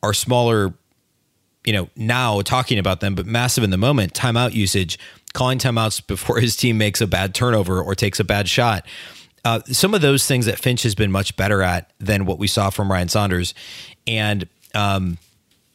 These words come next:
that's made a difference, right? I mean, late game clock management, rotations have been,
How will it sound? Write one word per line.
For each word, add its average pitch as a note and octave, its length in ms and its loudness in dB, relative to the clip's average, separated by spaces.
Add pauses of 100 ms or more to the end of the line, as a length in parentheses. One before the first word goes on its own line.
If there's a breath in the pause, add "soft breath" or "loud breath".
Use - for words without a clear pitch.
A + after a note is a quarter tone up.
(440)
that's G#2+ 260 -4
made C#3 120 2
a D3 60 2
difference, C#3 400 -2
right? A#2 180 2
I A#2 40 -2
mean, G#2+ 120 0
late A2 220 0
game B2 180 0
clock A#2 300 0
management, A2+ 480 0 (160)
rotations A2+ 640 -2
have A2 120 0
been, G#2 280 0